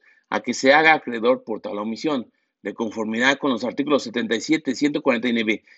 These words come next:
y ciento ochenta y seis de la actual Ley de Seguro Social, ochenta y cuatro de la ley anterior. Sin embargo, si en el mismo juicio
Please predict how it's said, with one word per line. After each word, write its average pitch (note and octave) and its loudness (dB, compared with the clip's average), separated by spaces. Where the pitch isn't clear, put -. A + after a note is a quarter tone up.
y G#2+ -6
ciento D#3+ 0
ochenta A#2+ 2
y G#2+ 2
seis C3 4
de B2 -2
la A#2 -4
actual C#3 2
Ley D#3+ 4
de C3+ 2
Seguro A2+ -4
Social, G#2+ -4
ochenta F#2+ -6
y G2+ -2
cuatro B2+ 4
de A2 0
la G2+ -2
ley G#2 -2
anterior. E2+ -12
Sin G3+ 2
embargo, D#3 4
si - -6
en B2 -4
el B2 -2
mismo G3+ -2
juicio C#3 -4